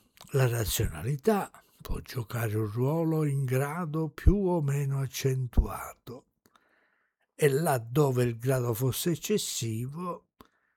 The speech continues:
cioè frutto di una razionalità troppo studiata, troppo ricercata, potrebbe spegnere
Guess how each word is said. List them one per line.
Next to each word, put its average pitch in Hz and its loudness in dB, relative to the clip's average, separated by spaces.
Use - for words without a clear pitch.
cioè 127 -2
frutto 139 2
di 127 0
una 123 -2
razionalità 120 -2
troppo 113 4
studiata, 113 0
troppo 110 -2
ricercata, 127 -4
potrebbe 190 2
spegnere 98 -4